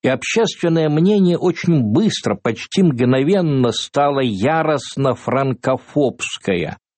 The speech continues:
Между тем, инициатива Фокса в Англии встретила отпор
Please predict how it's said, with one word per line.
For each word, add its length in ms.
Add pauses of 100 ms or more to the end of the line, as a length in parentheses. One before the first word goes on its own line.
(580)
Между 420
тем, 520 (420)
инициатива 1040
Фокса 800 (1000)
в 160
Англии 520
встретила 840
отпор 800